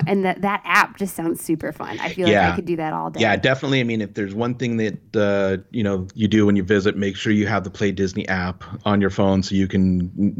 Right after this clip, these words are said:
Speaker 2: utilize all the data pad stuff and, and, and go nuts with it when you get there, 'cause it's, it's such a fun thing and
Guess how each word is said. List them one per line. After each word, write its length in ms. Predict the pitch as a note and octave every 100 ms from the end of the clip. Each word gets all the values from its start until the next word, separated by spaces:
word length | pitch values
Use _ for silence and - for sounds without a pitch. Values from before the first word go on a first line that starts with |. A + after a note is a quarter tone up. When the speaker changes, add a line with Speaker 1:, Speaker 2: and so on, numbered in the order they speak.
| F2+
Speaker 2:
utilize 440 | G#2 G2+ F#2 F2+
all 180 | F2+ F#2
the 120 | F2+
data 240 | F2 F#2+ F2+
pad 260 | F#2 F2
stuff 480 | - F#2+ F2 F2 -
and, 120 | F2
and, 460 | D#2+ F2+ F2 F2 -
and 220 | F2+ E2+
go 100 | F2+
nuts 280 | F2 E2+ E2+
with 140 | F2 F2+
it 100 | E2
when 140 | F2+
you 80 | E2+
get 160 | F2
there, 120 | F2+ E2
'cause 180 | F#2+
it's, 220 | G#2 G2+ -
it's 160 | B2+
such 220 | - C3+
a 60 | C#3+
fun 240 | C3+ A2+
thing 240 | A2+ C3 A2+
and 260 | G2 F#2